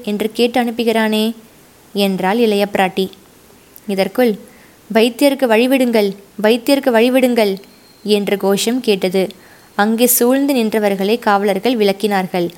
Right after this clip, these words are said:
ஆதுரசாலையின் வயது முதிர்ந்த தலைமை வைத்தியர் வந்து இளவரசிகளை வரவேற்று உபசரித்தார். "வைத்தியரே,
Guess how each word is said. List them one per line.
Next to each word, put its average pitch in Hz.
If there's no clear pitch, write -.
ஆதுரசாலையின் 220
வயது 208
முதிர்ந்த 208
தலைமை 233
வைத்தியர் 208
வந்து 185
இளவரசிகளை 254
வரவேற்று 214
உபசரித்தார். 196
"வைத்தியரே, 208